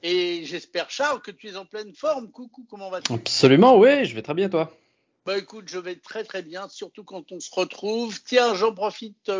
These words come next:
Speaker 1: pour les podcasts. Amis, le podcast sur la plateforme d'Apple et sur la plateforme d'Android. Ça s'appelle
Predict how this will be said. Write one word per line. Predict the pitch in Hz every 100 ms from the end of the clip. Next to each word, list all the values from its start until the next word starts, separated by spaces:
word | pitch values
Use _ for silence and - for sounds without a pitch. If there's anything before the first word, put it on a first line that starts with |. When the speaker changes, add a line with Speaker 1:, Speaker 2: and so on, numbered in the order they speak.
| 165
Speaker 1:
pour | 185
les | 180
podcasts. | 165 185 _ 190 185 - _ _ - - -
Amis, | 208 220 220 214
le | 190
podcast | 190 185 - 175 180 170 -
sur | - 165 175 170
la | 165
plateforme | 156 156 151 160 156 151
d'Apple | 147 - 147 147
et | 156
sur | 156 - 160
la | 156
plateforme | 139 156 143 160 156
d'Android. | 151 147 170 220 214 156 _ _
Ça | - 240 233
s'appelle | 220 208 208 190